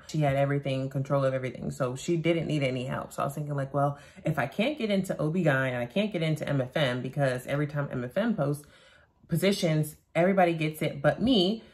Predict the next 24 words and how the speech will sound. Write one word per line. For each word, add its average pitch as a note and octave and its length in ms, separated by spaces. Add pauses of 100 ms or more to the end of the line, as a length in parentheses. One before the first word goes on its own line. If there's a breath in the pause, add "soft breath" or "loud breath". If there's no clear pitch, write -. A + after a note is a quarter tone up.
(320 loud breath)
and E3+ 540 (180)
there's D#3 300
not F3 240
an G#3 140
O F#3 120
B F#3+ 140
gyn F#3+ 480
one, C#3 220
so D3+ 120
let E3 180
me F#3 200
think D#3 260
of C#3 140
a C3+ 40
different B2+ 360
specialty." E3 640 (1400)
And F#3+ 520
I C#3+ 260
started C#3 420 (140)
being C#3+ 220
interested C#3+ 520
in C#3+ 220
general C3+ 380
surgery. - 640